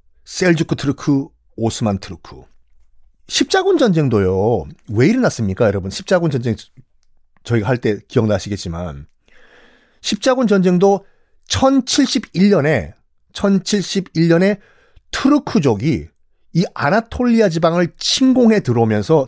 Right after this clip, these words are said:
동로마 제국 반이 날아갔어요. 그래서 겁먹은 동로마 제국이 서유럽 교황한테 에스오에스 친 거잖아요. "우리 동로마 제국 멸망하기 전에 지금 어디서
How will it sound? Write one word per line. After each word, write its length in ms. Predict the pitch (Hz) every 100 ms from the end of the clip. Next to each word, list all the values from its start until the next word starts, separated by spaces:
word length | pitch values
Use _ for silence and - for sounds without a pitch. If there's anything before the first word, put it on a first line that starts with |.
| -
동로마 480 | 123 139 185 202 185
제국 280 | 160 156 -
반이 340 | 104 131 233
날아갔어요. 680 | 247 151 101 - 165 92 69 _ _ _ _ _ _ _ _ _ - - - -
그래서 220 | 190 220
겁먹은 640 | - 143 185 233 247 220
동로마 420 | 127 139 160 156
제국이 440 | 113 98 104 135 - - _ _
서유럽 720 | - - 262 254 226 214 - _ -
교황한테 580 | - 131 165 185 180 208 -
에스오에스 540 | 135 - - 233 190
친 200 | 160 -
거잖아요. 520 | 120 104 95 104 101 - _ _ _ -
"우리 160 | 147
동로마 500 | - 107 131 170 160
제국 260 | 143 135 101
멸망하기 520 | 101 127 151 135 107
전에 120 | 101
지금 220 | 196 113 - - - -
어디서 320 | 127 131 139